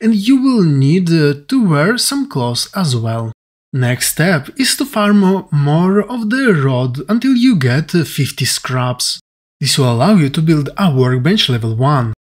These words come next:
from where you need to research the rogue, uh, bear skin. Then hunt for a bear in order to obtain the leather needed to craft it.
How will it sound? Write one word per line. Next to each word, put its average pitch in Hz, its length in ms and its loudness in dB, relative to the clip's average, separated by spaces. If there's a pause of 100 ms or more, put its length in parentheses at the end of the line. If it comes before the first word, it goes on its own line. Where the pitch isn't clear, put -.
(260)
from 143 280 0
where 117 240 0
you 214 220 2
need 269 160 0
to 214 80 4
research 147 480 2
the 180 240 2
rogue, 139 440 2
uh, 165 260 2
bear 117 320 -2
skin. 131 680 -4 (460)
Then 131 300 0
hunt 170 400 0
for 135 300 0
a 127 100 0
bear 151 460 0
in 147 280 0
order 262 200 -2
to 294 140 -4
obtain 147 420 0
the 123 100 -2
leather 135 480 0
needed 214 420 2
to 277 140 -6
craft 117 400 -6
it. 131 180 -10